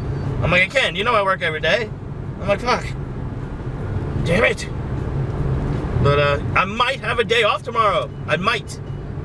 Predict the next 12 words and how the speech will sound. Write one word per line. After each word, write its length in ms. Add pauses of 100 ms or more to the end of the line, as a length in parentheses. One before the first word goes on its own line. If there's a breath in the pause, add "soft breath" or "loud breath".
(120)
I 100
might. 760 (300)
I 100
might 180
be 120
celebrating 640
my, 200
uh, 260
friend 460
Peltier's 560
wife's 300
birthday. 480